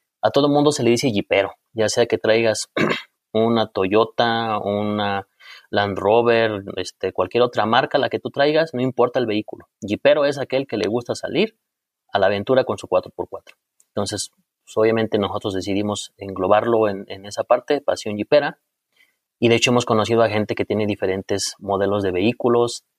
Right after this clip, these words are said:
en las rutas, y al final del día, más, no, no, no, no importa tanto la marca, sino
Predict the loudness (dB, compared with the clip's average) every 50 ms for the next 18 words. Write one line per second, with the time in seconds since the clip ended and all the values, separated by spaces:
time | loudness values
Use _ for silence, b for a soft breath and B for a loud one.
0 | _ _ -4 -2 -2 0 2 2 2 2 2 2 2 2 2 0 -2 -4 -8 _
1 | _ _ _ _ _ _ 2 2 2 2 2 0 2 2 2 2 2 4 4 4
2 | 4 4 2 0 -4 _ _ _ _ _ _ _ -14 -6 -4 -4 -4 -4 -6 _
3 | _ _ _ _ _ _ -8 -4 -2 0 0 0 0 0 0 2 2 2 2 2
4 | 0 0 -2 -2 -2 -2 0 2 0 0 0 0 0 0 0 0 2 2 2 2
5 | 2 0 0 -2 0 2 2 0 0 0 -4 -6 -6 -6 -10 -10 -10 -12 -14 -14